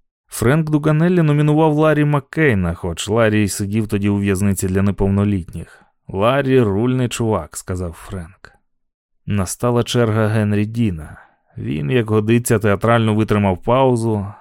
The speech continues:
а потім обійняв свого здивованого молодшого брата за плечі. "Едді, мій малий брателло, він реально мужик".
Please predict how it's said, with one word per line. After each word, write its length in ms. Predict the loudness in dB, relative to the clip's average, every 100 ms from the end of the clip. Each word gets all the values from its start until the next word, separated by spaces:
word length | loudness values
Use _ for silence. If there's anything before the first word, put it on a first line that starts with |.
| _ _ -6
а 120 | -6
потім 500 | -4 -2 0 0 0
обійняв 520 | 2 2 2 0 -2
свого 260 | 0 2 2
здивованого 680 | 2 2 2 2 2 2
молодшого 520 | 2 2 0 0 0 2
брата 380 | 2 0 0
за 180 | -2 -2
плечі. 580 | -4 -2 -2 -4 -10 -16 -20 _ _ _ _ _ -6
"Едді, 580 | 0 0 0 -4 -10 -14 -18 -8
мій 340 | -4 -2 0
малий 320 | 2 4 4
брателло, 720 | 4 0 0 0 0 0 -2 -10 -16 _ _ _
він 440 | -4 -2 -2 -2 2
реально 540 | 2 2 2 2 2
мужик". 580 | 2 2 0 -6 -12